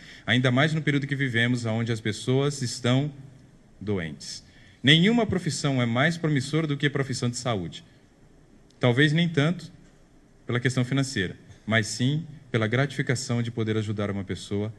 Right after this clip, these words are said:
a se livrar dos problemas de saúde que ela tem naquele momento. A melhor coisa que existe para um profissional da saúde é quando você sabe que você teve contribuição na melhora de alguém. Daqui a pouco eu conto algumas histórias para vocês.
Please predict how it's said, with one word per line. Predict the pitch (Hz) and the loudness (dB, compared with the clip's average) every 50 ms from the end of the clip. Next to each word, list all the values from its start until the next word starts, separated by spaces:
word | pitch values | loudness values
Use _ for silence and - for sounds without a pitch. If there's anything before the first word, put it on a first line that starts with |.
| - - - | -16 -14 -10
a | - 98 | -8 -8
se | - - - | -6 -4 -2
livrar | 123 113 104 92 101 98 101 | -2 -2 -2 -2 -2 -2 -4
dos | 101 - | -4 -6
problemas | - - 107 95 87 104 113 127 123 | -6 -4 -4 -2 -2 -2 -2 -2 -4
de | 120 | -4
saúde | 117 - - 123 110 104 104 98 - | -6 -6 -6 -6 -6 -6 -6 -6 -6
que | - | -8
ela | 101 95 | -8 -6
tem | - 98 92 | -6 -6 -6
naquele | 90 87 95 90 | -6 -6 -6 -6
momento. | 92 92 90 80 71 - - - - - - _ - _ _ _ _ - - - - - - - | -6 -6 -8 -8 -10 -14 -18 -20 -20 -20 -20 _ -20 _ _ _ _ -20 -20 -20 -20 -20 -12 -2
A | - 113 | 2 4
melhor | 131 139 160 175 170 170 | 6 6 6 6 4 4
coisa | 165 165 147 135 131 | 2 2 2 2 2
que | - 131 | 2 2
existe | 113 104 92 92 104 139 147 127 - - - - - - - - - - - - - | 2 2 0 -2 0 0 0 0 -2 -6 -8 -10 -12 -14 -18 -20 -20 -20 -20 -4 0
para | - 127 | 2 2
um | |
profissional | 123 123 113 110 - 117 113 110 | 4 2 0 0 0 0 2 2
da | 110 | 0
saúde | 101 - - 90 95 117 127 123 104 | 0 -2 -4 -2 0 2 2 2 2
é | 107 | 0
quando | 101 113 113 113 | 0 0 0 0
você | 110 110 110 - - 120 120 | 0 -2 -2 0 2 2 2
sabe | 120 123 - 120 113 117 110 113 | 2 0 0 0 0 0 0 -2
que | 113 | -2
você | 107 107 104 - 117 | -4 -4 -2 -4 -2
teve | - 117 107 110 | -2 -2 -2 -2
contribuição | 104 - - 156 160 - 143 135 135 131 127 - - - 95 98 95 98 - - - - - - - - | -4 -2 -2 -2 -2 -2 -2 0 0 0 -2 -2 -4 -4 -4 -4 -6 -8 -12 -20 -20 -20 -20 -20 -10 -4
na | 104 104 | -2 0
melhora | 110 107 101 90 87 87 87 85 | 0 0 0 0 -2 -4 -6 -6
de | 90 | -6
alguém. | 92 95 90 78 76 69 - - - - - _ _ - - - _ _ _ - _ - - | -6 -6 -8 -8 -12 -12 -14 -20 -20 -20 -20 _ _ -20 -20 -20 _ _ _ -20 _ -6 -4
Daqui | 104 101 - | -2 0 0
a | - | 0
pouco | 147 147 139 | 0 0 0
eu | 127 | 0
conto | 127 120 117 | -2 -2 -2
algumas | 120 113 113 113 104 | -2 0 0 0 -2
histórias | 101 98 - - 98 92 85 - | -4 -6 -4 -2 -2 -2 -4 -6
para | - 92 | -8 -10
vocês. | 90 92 - - - - - - - | -10 -10 -12 -14 -14 -14 -16 -20 -20